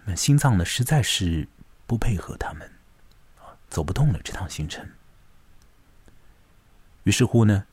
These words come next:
这个目的地就有所更改。呃，这趟行程的目的也有所更改，不再是度假了，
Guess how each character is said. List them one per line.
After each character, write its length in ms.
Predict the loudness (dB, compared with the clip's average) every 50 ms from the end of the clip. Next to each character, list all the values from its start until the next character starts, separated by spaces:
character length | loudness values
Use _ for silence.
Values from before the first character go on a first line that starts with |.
| _ -4
这 120 | 0 2
个 80 | 2 4
目 140 | 4 4 4
的 140 | 4 2
地 120 | 0 0 -2
就 160 | -2 -2 -2
有 120 | -2 -4
所 160 | -4 -4 -6 -4
更 240 | -2 0 0 0
改。 260 | 0 -2 -4 -8 -10 -16 _ _ _ _ _ _ _ _ _ _ _ _ -20 _ _ _ _ _ _ _ _ _ -20 _ _ _ -10
呃， 220 | -8 -8 -6 -6 -6
这 200 | 0 2 2 2
趟 340 | 2 2 0 0 2 0 -2
行 320 | -2 0 2 4 4 2
程 340 | 2 0 -4 -4 -4 -4 -4 -4
的 920 | -4 -4 -4 -6 -6 -8 -10 -12 -14 -16 -18 -18 -16 -18 -18 -20 -20 -20 -20 _ -12 -4 2
目 180 | 2 2 2
的 240 | 2 2 0 -2 -2 -4 _ -20 -20 -20 -20 -20 -20 _ _ _ _ _ -8
也 240 | -4 -4 -4 -4 -4 -6
有 180 | -6 -6 -4
所 180 | -4 -4 -6 -6
更 160 | -6 -8 -8 -8
改， 240 | -8 -10 -10 -12 -12 -6
不 80 | -4 -2
再 140 | 0 0 0
是 140 | 0 -2
度 180 | -2 0 0 0
假 280 | 0 0 -2 -2 -4 -6
了， 120 | -10